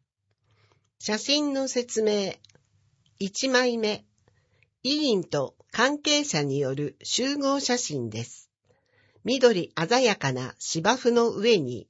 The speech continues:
並んで立っています。二枚目。千手観音坐像つけたり、台座厨子の写真です。写真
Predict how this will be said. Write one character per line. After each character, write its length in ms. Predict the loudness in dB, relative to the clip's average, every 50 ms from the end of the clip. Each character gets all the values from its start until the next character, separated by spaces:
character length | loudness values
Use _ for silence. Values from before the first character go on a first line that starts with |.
| _
並 380 | -4 -2 0 2 2 2 2 0
ん 60 | 0
で 140 | 0 0 0
立 120 | -2 -4 -6
っ 40 | -6
て 220 | -6 _ -2 -2
い 120 | -2 -2 -4
ま 160 | -6 -10 -10
す。 220 | -12 -14 -18 -20 _ _ _ -20 _ _ _ _ _ _ _ _ _ _ _ _ _ _ _ _ _ _ _ _ _ _ _ _ _ _ _ _ _ _ _ _ _ -6
二 180 | 0 2 4 4
枚 300 | 6 4 4 4 2 2
目。 300 | 4 4 4 4 0 -6 _ _ _ _ _ _ _ _ _ _ _
千 340 | -2 0 2 2 2 0 -2
手 200 | -2 -4 -4 -6
観 380 | -4 0 2 2 2 2 2 2
音 300 | 2 2 2 0 -2 0
坐 200 | 2 2 2 2
像 360 | 0 -2 -4 -4 -6 -8 -12 -10
つ 120 | -10 -8 -4
け 140 | -4 -4
た 180 | -2 -2 -4 -4
り、 220 | -4 -4 -8 -10 -12 _ _ _ _ _ _ _
台 260 | -4 -2 -2 -2 -2
座 220 | -2 -2 -2 -2 0
厨 140 | -2 -2
子 200 | -2 0 -2 -2
の 200 | -2 -4 -6 -8 -10
写 200 | -8 -6 -6 -6
真 340 | -6 -4 -4 -2 -2 -2 -2
で 160 | -4 -6 -6
す。 220 | -8 -12 -18 _ _ _ _ _ _ _ _ _ _ _ _ _ _ _ _ _ -14
写 240 | -8 -4 -4 -4
真 400 | -4 -2 0 0 0 0 0 -4